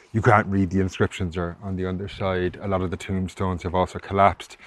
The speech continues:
There's a mixture of different type of tombstones here, like, standard enough stone ones, and then there are some pretty, uh, impressive, uh, I suppose what you'd call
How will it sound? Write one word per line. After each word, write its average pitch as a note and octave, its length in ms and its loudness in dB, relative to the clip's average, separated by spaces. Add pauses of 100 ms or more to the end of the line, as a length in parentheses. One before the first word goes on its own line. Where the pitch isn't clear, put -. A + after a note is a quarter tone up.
(300)
There's - 100 -10
a A2+ 60 2
mixture A#2 300 4
of G2 60 2
different G2+ 260 -2
type G#2 200 2
of G2 60 -6
tombstones F#2+ 580 -4
here, G2 400 4
like, F2 160 -2
standard F#2 480 2
enough F#2+ 260 0
stone G2+ 480 4
ones, G2 360 -2 (400)
and G2 100 0
then G2+ 120 4
there F#2+ 100 2
are G#2 300 6
some F#2+ 260 -2
pretty, F#2+ 360 0 (360)
uh, G#2 320 0 (560)
impressive, G#2 840 4 (220)
uh, - 20 -2
I G2+ 200 2
suppose F#2+ 260 -2
what F#2+ 140 -6
you'd G2 120 -8
call G2 440 4